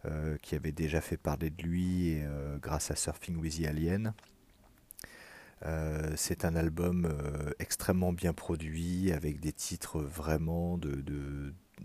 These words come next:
parcourant différents styles. Euh, ça va de, de, du morceau rock mélodique, euh, Friends,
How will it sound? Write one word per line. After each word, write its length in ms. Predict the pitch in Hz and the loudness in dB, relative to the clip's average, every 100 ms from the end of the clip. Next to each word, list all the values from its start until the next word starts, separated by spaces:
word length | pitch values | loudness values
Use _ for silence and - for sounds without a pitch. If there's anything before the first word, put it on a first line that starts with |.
| 64 - | -14 -6
parcourant 500 | - 82 - - 82 | -2 -2 -2 -2 0
différents 500 | 82 87 - 95 82 | 0 -4 0 2 2
styles. 520 | 78 - - 95 117 113 - - - - - - - | 0 -2 0 2 0 -4 -10 -20 -18 -18 -20 -10 -4
Euh, 800 | 73 73 73 71 71 71 71 76 | -2 0 -2 -2 -2 -2 -4 -2
ça 220 | - 76 | 0 4
va 260 | 82 82 | 6 6
de, 340 | 82 82 76 71 | 4 0 0 -2
de, 680 | 76 73 71 71 71 71 71 | -2 -2 -2 -2 -4 -4 -6
du 100 | - - | -6 -2
morceau 400 | 78 - - 82 | -2 -2 0 0
rock 460 | 76 85 87 - 80 | 4 4 4 2 0
mélodique, 760 | 80 80 80 78 82 85 - | 2 2 0 0 -2 -2 -2
euh, 720 | 78 76 76 73 73 73 71 | 0 0 0 -2 -2 -2 -4
Friends, 640 | 73 - 90 90 95 - | -6 0 2 4 4 0